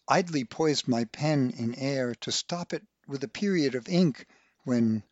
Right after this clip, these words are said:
something strange about it made me think, "This was no dust speck, by my breathing blown, but unmistakably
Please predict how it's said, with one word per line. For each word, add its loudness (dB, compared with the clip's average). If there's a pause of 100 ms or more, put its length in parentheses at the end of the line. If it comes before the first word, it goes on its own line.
(140)
something -2
strange 0
about -2
it -8
made 0
me 0
think, -2 (500)
"This -2
was -4
no 2
dust 0
speck, -4 (380)
by 0
my 4
breathing 4
blown, 4 (320)
but -2
unmistakably 4